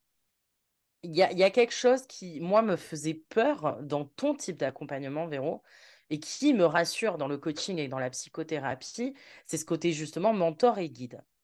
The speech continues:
Parce que, euh, là, j'avoue, c'est peut-être une croyance, mais, euh, du coup, tu parles de tes expériences, tu, tu mets ta carte du monde. On vient pour ta carte du monde, finalement,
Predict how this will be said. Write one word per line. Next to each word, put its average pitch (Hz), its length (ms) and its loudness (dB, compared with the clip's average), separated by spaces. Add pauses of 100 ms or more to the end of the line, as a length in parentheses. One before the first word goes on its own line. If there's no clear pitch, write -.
(1080)
Parce 185 320 4
que, 233 120 -4
euh, 151 680 4
là, 208 160 6
j'avoue, 190 400 2
c'est 185 160 -10
peut-être 202 300 -6
une 160 100 -8
croyance, 139 640 -8 (120)
mais, 170 400 -2
euh, 143 140 2 (320)
du 139 160 -12
coup, 277 220 -2
tu - 200 -8
parles 190 280 4
de 165 80 0
tes 143 240 -6
expériences, 196 600 0
tu, - 260 -14
tu - 180 -6
mets 285 220 4
ta 180 140 4
carte 143 240 2
du 175 120 -6
monde. 240 240 2
On 185 100 0
vient 247 240 0
pour - 280 -6
ta 196 120 4
carte 175 220 -2
du 165 100 -10
monde, 214 220 0
finalement, 165 480 0